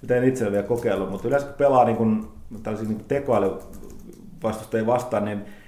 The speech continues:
ei tarvitse olla kovin tasapainoisia ne voimat. Niin tota, kyllä mä diggaan siitä tota Novan, tästä antimateria, o, primingista.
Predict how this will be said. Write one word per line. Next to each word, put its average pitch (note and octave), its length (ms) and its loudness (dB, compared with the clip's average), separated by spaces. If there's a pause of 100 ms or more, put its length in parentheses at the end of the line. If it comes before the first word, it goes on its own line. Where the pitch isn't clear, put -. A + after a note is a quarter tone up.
(300)
ei C3 140 0
tarvitse C3 300 2
olla B2+ 120 4
kovin C#3+ 260 6
tasapainoisia A2 720 2
ne G#2+ 120 -2
voimat. A2 500 4 (600)
Niin G#2+ 180 -2
tota, A2+ 540 2 (400)
kyllä D3+ 240 0
mä D#3 200 -2
diggaan B2+ 480 2
siitä A2+ 340 2
tota A#2 340 2
Novan, A#2 680 4 (680)
tästä - 340 -4
antimateria, G2 920 0 (400)
o, E2+ 760 -6
primingista. G2+ 880 0